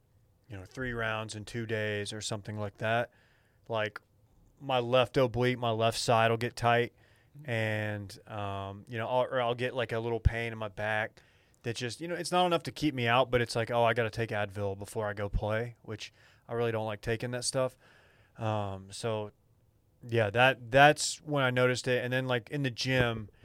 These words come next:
it's like, "Oh, I can't lift. I should not lift weights, like, four or five days a week. Like, my, I need way more recovery." So I try to have a day in between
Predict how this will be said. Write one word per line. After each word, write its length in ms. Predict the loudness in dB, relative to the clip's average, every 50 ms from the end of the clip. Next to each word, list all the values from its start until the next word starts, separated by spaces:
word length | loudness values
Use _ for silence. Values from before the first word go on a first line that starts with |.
| -20 -20 -20 -20 -20 _ -20 -20 -20 -20 _ -12
it's 160 | -10 -4 2 2
like, 140 | 2 2 4
"Oh, 120 | 6 6 8
I 100 | 6 6
can't 280 | 4 2 0 0 -2
lift. 380 | -2 0 0 0 0 -2 -10 -20 -20 _ -18 -14 -10
I 40 | -6
should 240 | -4 -2 0 0 2
not 220 | 2 2 2 2
lift 220 | 0 -4 -6 -6 -10
weights, 680 | -8 -4 -4 -4 -4 -6 -10 -10 -10 -8 -8 -10 -12 -14 -18 -18
like, 120 | -16 -16 -12
four 280 | -4 -2 0 2 2 0
or 40 |
five 260 | 0 0 0 0 0 -2
days 220 | -4 -6 -6 -6
a 60 | -6 -6
week. 360 | -6 -8 -8 -10 -14 -14 -12
Like, 220 | -10 -10 -8 -4
my, 220 | -2 0 0 -2 -2 -6 -6
I 120 | -4 -4
need 180 | -2 -2 -4 -4
way 200 | -4 -4 -4 -4
more 220 | -4 -4 -4 -4
recovery." 600 | -4 -6 -6 -6 -6 -6 -6 -8 -10 -12 -14 -14 -18 _ _ _ _ -20 _ _ _ _ _
So 180 | -8 -2 0 2
I 80 | 2
try 220 | 2 4 4 6 6
to 60 | 6
have 140 | 4 2 0
a 60 | -2
day 340 | -2 -2 -2 0 0 0 0
in 100 | -2 -4
between 600 | -8 -8 -8 -8 -6 -6 -6 -8 -8 -10 -12